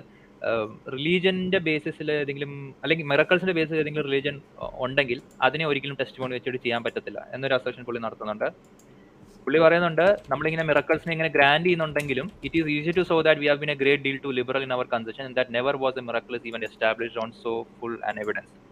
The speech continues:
അത് ഞാൻ ഇത്ര സ്റ്റാൻഡേർഡ് വെച്ചു, ഞാൻ ഇത്ര എക്സാമ്പിൾസ് തന്നെങ്കിലും ഹിസ്റ്ററിയിൽ ഒരിക്കലും അങ്ങനെ ഒരു സംഭവം നടന്നിട്ടുള്ളതായിട്ടും നമുക്ക്,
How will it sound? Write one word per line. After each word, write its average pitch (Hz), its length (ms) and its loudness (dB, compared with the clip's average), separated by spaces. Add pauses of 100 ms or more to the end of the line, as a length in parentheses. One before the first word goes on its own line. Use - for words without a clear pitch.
(140)
അത് 113 80 -2
ഞാൻ 131 160 6
ഇത്ര 147 180 2
സ്റ്റാൻഡേർഡ് 151 500 6
വെച്ചു, 170 220 4
ഞാൻ 160 160 6
ഇത്ര 151 160 2
എക്സാമ്പിൾസ് 156 560 4
തന്നെങ്കിലും 143 380 -4 (460)
ഹിസ്റ്ററിയിൽ 165 400 0
ഒരിക്കലും 165 320 0
അങ്ങനെ 151 200 -2
ഒരു 139 60 -6
സംഭവം 135 360 -2
നടന്നിട്ടുള്ളതായിട്ടും 123 960 0 (560)
നമുക്ക്, 110 260 -6